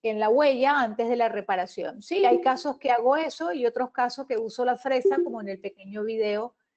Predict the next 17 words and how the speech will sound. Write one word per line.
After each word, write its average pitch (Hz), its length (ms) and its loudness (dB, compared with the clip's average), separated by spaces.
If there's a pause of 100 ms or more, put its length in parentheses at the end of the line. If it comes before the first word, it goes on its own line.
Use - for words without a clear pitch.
(160)
que 214 140 0
mostré. 180 460 -8
Pero 226 220 4
es 247 180 2
válido, 214 400 2
doctor, 277 500 -4
y 320 340 -4 (380)
es 208 260 0
bueno 285 440 2
hacerlo. 196 560 -2
Y 196 60 -10
cuanto 233 400 2
más 269 260 0
profunda 339 680 2
es 240 40 4
la 269 140 0
perforación, 277 640 0